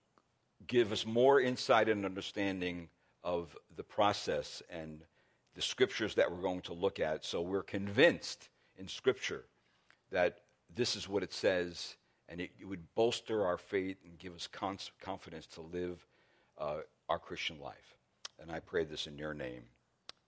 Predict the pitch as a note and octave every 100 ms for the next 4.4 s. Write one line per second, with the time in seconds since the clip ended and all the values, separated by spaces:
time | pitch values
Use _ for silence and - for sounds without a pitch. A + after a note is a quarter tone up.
0 | - C#2 D#2+ D2 - _ _ _ _ _
1 | _ _ _ _ _ _ _ _ _ _
2 | - - _ _ _ _ _ _ _ _
3 | _ _ _ _ _ - D2+ D#2 D#2+ A#1+
4 | C#2+ - C2+ B1+